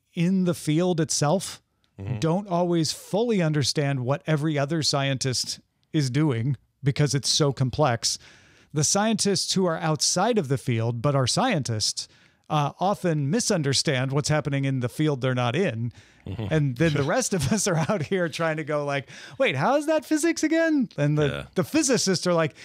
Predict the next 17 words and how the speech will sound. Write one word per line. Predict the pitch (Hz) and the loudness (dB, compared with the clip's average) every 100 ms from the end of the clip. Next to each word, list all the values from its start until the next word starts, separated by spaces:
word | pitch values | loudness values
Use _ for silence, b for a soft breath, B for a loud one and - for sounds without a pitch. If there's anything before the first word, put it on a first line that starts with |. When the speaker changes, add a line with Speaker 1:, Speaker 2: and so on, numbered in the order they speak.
| B - | B -6
Speaker 1:
"Well, | 247 | -4
it's | - | -4
actually, | 240 - 139 - _ _ | -4 -4 -6 -8 _ _
it | 208 | -6
is | 226 254 | -2 -2
physics." | - - 190 170 190 185 156 - | -2 -2 0 2 2 2 2 0
And | 139 | 0
then | 143 147 | 0 -2
you | 147 | -2
could | 165 | 0
be | |
like | 175 151 | 2 2
Doctor | 156 143 147 | 0 0 0
D | 127 139 143 | 0 0 2
and | 135 | 0
say, | 123 143 | 0 -2
like, | 135 135 | 0 -2